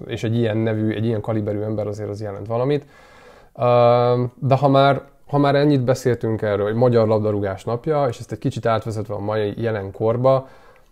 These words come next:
nem szabad tényleg elveszteni azt a fajta, ö, hitet, hogy azért a magyar válogatott mégiscsak mindenkié, valamennyire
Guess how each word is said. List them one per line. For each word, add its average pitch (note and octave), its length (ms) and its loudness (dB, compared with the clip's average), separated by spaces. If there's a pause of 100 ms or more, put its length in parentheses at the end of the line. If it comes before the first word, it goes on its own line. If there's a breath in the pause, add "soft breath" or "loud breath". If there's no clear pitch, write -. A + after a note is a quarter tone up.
(180)
nem C#3+ 260 4
szabad A#2+ 400 4 (180)
tényleg G#2+ 400 2
elveszteni A2 680 -2
azt A#2+ 260 -4
a G#2+ 60 -4
fajta, G2+ 720 -2 (120)
ö, A2+ 60 -10 (560)
hitet, A2+ 460 0
hogy A2 160 -6
azért G#2 260 -4
a A2 40 -4
magyar A2+ 300 0
válogatott A2 560 -2
mégiscsak G#2+ 460 -8
mindenkié, C3 540 0
valamennyire G2+ 840 -4